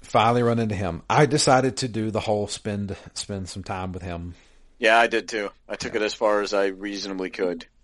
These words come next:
Speaker 1: Yeah, I did too.
Speaker 2: I didn't do whatever, there was one at the end I didn't do. When he was looking for, like, a topless bar or a
Speaker 1: Yeah, it was some kinda
Speaker 2: hostess
Speaker 1: like,
Speaker 2: club
Speaker 1: it was
Speaker 2: or
Speaker 1: some kinda, like, hostess club or strip joint. I can't, oh, bikini bar, that's what it was.
Speaker 2: Bikini bar,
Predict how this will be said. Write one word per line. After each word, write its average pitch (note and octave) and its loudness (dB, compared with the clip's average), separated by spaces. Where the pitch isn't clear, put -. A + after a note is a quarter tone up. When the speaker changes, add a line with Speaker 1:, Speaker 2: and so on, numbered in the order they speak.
Speaker 1:
Yeah, D#2 -8
I G2 -12
did F2+ -10
too. E2 -10
Speaker 2:
I A#2 6
didn't D#3 4
do D#3+ 4
whatever, C#3 6
there A#2+ -2
was A2+ -4
one C#3+ 0
at B2+ -4
the B2 -6
end G#2+ -2
I G2+ 0
didn't G2 -10
do. F#2 -4
When A2+ -4
he G#2+ 0
was G#2 0
looking A2+ -2
for, A2+ 2
like, G2+ 4
a F#2+ 4
topless C3 0
bar B2 4
or G2 2
a F2 -2
Speaker 1:
Yeah, B2 0
it A#2 2
was A#2 0
some B2+ -2
kinda B2+ -2
Speaker 2:
hostess G#2+ -2
Speaker 1:
like, G#2+ -4
Speaker 2:
club A#2+ 4
Speaker 1:
it G2 -2
was E2+ 0
Speaker 2:
or - -8
Speaker 1:
some A#2 -6
kinda, G#2+ -6
like, F#2+ -4
hostess G2 -8
club F#2+ -6
or E2+ -8
strip - -12
joint. F#2 -10
I F2+ -12
can't, - -12
oh, G#2+ 0
bikini A2+ -4
bar, D2+ -10
that's E2+ -12
what E2 -12
it - -14
was. D2 -12
Speaker 2:
Bikini G2+ -2
bar, D#2+ -4